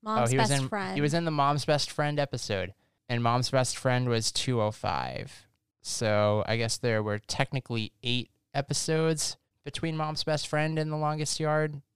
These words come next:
Speaker 1: And they presumably are gonna show back up somewhere in between.
Speaker 2: Yes.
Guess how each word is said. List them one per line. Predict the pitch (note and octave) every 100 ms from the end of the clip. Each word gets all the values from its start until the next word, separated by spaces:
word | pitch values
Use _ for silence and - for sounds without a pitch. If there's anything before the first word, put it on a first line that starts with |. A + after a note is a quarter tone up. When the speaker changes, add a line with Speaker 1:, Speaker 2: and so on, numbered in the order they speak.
| _ _
Speaker 1:
And | C4+ C#4
they | C#4
presumably | - C#4 A3+ C4 B3+ B3+ C4 B3 G#3+
are | -
gonna | G#3 G#3 G3
show | - F3+
back | F3+ D#3+
up | C3 B2+ -
somewhere | - F3+ E3+
in | E3
between. | E3+ - - C3+ B2+ B2 F#3 _
Speaker 2:
Yes. | C3 A2 F#2+ - - -